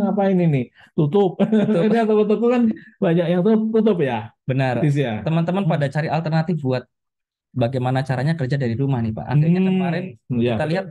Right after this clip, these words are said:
Speaker 2: trennya masyarakat itu sudah mulai mencoba untuk melek investasi, Pak.
Speaker 1: Hmm, betul,
Speaker 2: Nah,
Speaker 1: betul.
Speaker 2: cuman, eh,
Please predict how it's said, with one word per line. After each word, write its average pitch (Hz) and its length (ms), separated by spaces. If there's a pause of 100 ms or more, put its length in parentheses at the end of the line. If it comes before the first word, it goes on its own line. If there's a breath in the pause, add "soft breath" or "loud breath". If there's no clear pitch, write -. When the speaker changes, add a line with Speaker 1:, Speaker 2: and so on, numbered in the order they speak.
(100)
Speaker 2:
trennya 160 480
masyarakat 156 480
itu 196 160
sudah 139 240
mulai 147 480
mencoba 139 400
untuk 139 320
melek 143 320
investasi, 139 560
Pak. - 240
Speaker 1:
Hmm, 143 1040
betul, 120 80
Speaker 2:
Nah, 123 240
Speaker 1:
betul. 98 160
Speaker 2:
cuman, 147 240 (800)
eh, 120 440